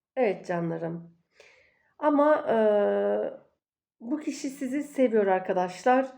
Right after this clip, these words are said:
Yani hiç kimseyle kıyas bile etmek istemiyor sizi. Hani siz onun için çok önemlisiniz. Onun, e, kalbinde özel bir yeriniz var. Hani koşullar, şartlar belki de sizi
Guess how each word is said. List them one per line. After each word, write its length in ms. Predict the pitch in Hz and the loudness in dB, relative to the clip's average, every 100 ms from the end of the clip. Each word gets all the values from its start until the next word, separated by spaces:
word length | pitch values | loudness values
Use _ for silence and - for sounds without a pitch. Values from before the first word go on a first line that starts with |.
| _ _ _ - | _ _ _ -2
Yani 320 | 233 208 226 | 2 4 2
hiç 300 | 226 - - | -4 -10 -16
kimseyle 920 | - 233 214 - 202 196 214 247 254 - _ - | -10 -8 -6 0 0 2 2 0 -2 -14 _ -10
kıyas 460 | 233 220 226 - | 0 0 0 -4
bile 220 | 202 226 226 | -4 -4 -2
etmek 480 | 196 - 214 220 202 | -4 -2 -4 -4 -8
istemiyor 560 | 196 - 190 185 175 | -12 -4 -2 0 -2
sizi. 580 | 175 - 175 208 226 220 - - | -4 -12 -2 2 2 -2 -16 -12
Hani 260 | - 202 185 | -4 -2 -4
siz 340 | - 233 220 | -6 -8 -4
onun 200 | 208 202 | -2 0
için 280 | 190 190 247 | -2 -6 -8
çok 300 | - 214 - | -4 -4 0
önemlisiniz. 760 | 196 185 175 175 175 208 233 226 | 0 2 0 -4 -6 -2 -2 -2
Onun, 400 | 202 214 254 - - _ _ _ | 0 0 -2 -8 -20 _ _ _
e, 240 | 202 190 | -2 -2
kalbinde 480 | 190 220 208 202 220 | -2 -2 0 0 2
özel 460 | - 196 220 220 214 | 2 2 0 -2 -2
bir 140 | 247 | -4
yeriniz 600 | 240 202 190 180 165 - | 0 0 2 0 -4 -6
var. 160 | 165 170 - _ _ _ | -8 -8 -12 _ _ _
Hani 240 | - 185 - | -4 -4 -4
koşullar, 540 | 233 - 254 254 269 | -6 -2 0 2 0
şartlar 560 | 269 254 247 254 247 226 | 0 -2 0 0 0 2
belki 320 | 233 233 233 | 0 -2 -6
de 80 | 220 | -8
sizi 500 | - 214 220 240 | -8 -4 2 2